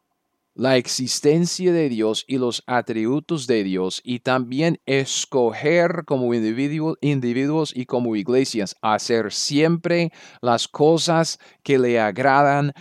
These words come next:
a Él. No estamos aquí para agradarnos a nosotros mismos. La iglesia no existe para nuestro entretenimiento. Estamos aquí para aprender de Dios, seguirle a Cristo,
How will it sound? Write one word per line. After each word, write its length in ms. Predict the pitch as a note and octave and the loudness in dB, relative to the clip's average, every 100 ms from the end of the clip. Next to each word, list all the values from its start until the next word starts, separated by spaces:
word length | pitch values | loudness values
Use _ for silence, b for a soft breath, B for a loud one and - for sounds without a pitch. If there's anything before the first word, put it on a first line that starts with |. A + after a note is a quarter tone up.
| B B - | B B -2
a 240 | A#2 A#2 | 0 2
Él. 480 | A2+ G#2+ G2 D#2 - _ _ _ _ _ _ _ _ _ _ _ _ _ _ b b b b | 2 2 0 -4 -10 _ _ _ _ _ _ _ _ _ _ _ _ _ _ b b b b
No 300 | A2 B2 D3 | 0 2 2
estamos 540 | E3 - D#3+ E3 E3 | 0 2 2 4 4
aquí 300 | D3 C3 E3 | 2 2 -2
para 260 | F3 D#3 B2+ | 0 2 4
agradarnos 680 | A2+ A#2 G#2+ A2+ B2+ C#3+ D3 | 2 2 2 4 2 0 -2
a 100 | B2+ | -2
nosotros 500 | B2 - B2 B2 A2+ | -2 -2 -2 -2 -4
mismos. 500 | A#2 A#2+ D3+ C#3+ - | -4 -2 -4 -4 -2
La 120 | G#2+ | 0
iglesia 540 | G2+ F#2+ B2 C#3+ D3 B2 | 0 0 0 2 2 2
no 260 | B2+ C#3 | 2 2
existe 800 | D#3 - - F3+ F#3 - - F#3 | 0 -2 -2 0 0 0 0 0
para 220 | F3+ C3+ | 2 2
nuestro 520 | B2 A#2 C#3 E3+ D3+ C#3+ | 2 -2 -4 -2 0 0
entretenimiento. 1300 | C#3+ C#3 C3+ - C3 B2 A2+ A2+ C3+ C3 D#3 D#3 B B - | 0 -2 -4 0 0 2 0 0 0 0 -2 -2 B B -4
Estamos 580 | A#2+ - C#3+ E3+ E3+ | -2 2 4 4 2
aquí 280 | D3+ C3 E3+ | 0 0 -2
para 260 | D#3 B2+ - | 0 0 0
aprender 840 | B2+ B2 - B2 A2+ A2 D#3+ G3 F#3 | 0 0 0 0 0 2 4 4 2
de 160 | G3 | 2
Dios, 420 | F#3+ D3 B2 B2+ B B - | 2 4 4 2 B B -10
seguirle 720 | - B2 A#2+ C3 E3 F#3 F#3+ | -2 0 0 2 2 4 4
a 100 | F#3 | 2
Cristo, 520 | D#3 B2+ B2 - B2+ | 0 -2 -2 0 0